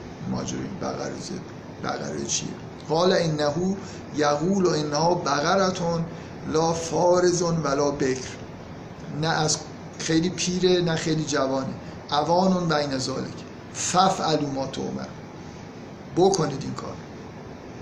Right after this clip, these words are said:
این سوال که کردن س-، سخت شد. سوال که کردن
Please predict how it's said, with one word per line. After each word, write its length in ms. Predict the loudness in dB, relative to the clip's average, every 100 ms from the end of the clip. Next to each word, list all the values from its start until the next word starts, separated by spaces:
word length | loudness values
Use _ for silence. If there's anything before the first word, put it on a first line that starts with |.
| -14 -14 -14 -4
این 120 | -2 -2
سوال 560 | -4 0 4 4 6 4
که 160 | 2
کردن 440 | 2 4 4 4 4
س-، 220 | 2 -2 -6 -14 -14 -14 -14 -8
سخت 480 | -2 2 2 2 0
شد. 200 | -2 -4 -8 -12 -12 -12 -14 -14 -14 -14 -14 -14 -14 -14 -14 -14 -14 -14 -14 -10
سوال 400 | -2 2 4 4
که 120 | 0
کردن 640 | 0 2 4 4 2 0